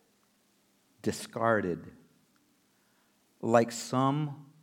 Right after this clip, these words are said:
old refri-, refrigerator being kicked to the curb,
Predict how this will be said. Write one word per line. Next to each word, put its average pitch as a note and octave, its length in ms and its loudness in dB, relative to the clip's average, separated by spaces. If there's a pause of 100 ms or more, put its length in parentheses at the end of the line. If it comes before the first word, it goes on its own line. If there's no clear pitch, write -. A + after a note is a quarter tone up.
(220)
old C#3 340 2
refri-, - 600 -4 (160)
refrigerator A#2 920 0 (840)
being G#2+ 240 2
kicked - 300 -4
to A#2 60 0
the G#2 100 -4
curb, E2+ 580 -4